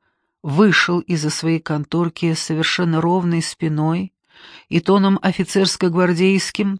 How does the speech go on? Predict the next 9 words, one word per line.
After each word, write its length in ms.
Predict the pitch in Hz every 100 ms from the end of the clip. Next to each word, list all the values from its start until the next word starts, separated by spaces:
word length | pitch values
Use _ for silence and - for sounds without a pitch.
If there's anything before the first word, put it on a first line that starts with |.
| -
почти 340 | 160 - 190
вызывающим 680 | 185 170 180 185 180 - 175
на 140 | 170
дуэль, 420 | 160 165 180 190 - - - -
произнес 680 | - 196 196 170 196 208 -
ему 260 | 214 202 185
прямо 340 | 185 185 180
в 60 | 180
лицо: 560 | 185 - 185 156 120